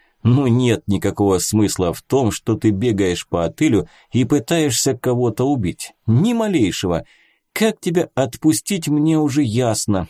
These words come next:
Только покажи стену, за которой лежит твое тело. Нет, если есть желание, можем и подраться, но тогда ты точно будешь лишена посмертия,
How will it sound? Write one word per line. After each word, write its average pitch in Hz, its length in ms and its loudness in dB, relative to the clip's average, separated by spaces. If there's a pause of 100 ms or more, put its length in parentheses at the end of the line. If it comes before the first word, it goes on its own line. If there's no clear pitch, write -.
(120)
Только 98 340 -2
покажи 92 440 -2
стену, 113 420 0
за 92 160 0
которой 104 540 0
лежит 95 400 0
твое 101 280 2
тело. 92 480 -2 (440)
Нет, 113 420 2
если 107 380 2
есть 107 200 4
желание, 110 520 2
можем 107 440 4
и 107 40 0
подраться, 135 840 -2
но 190 260 -4
тогда 175 420 -4
ты 147 160 -2
точно - 480 -2
будешь 131 440 0
лишена 120 500 0
посмертия, 107 840 -2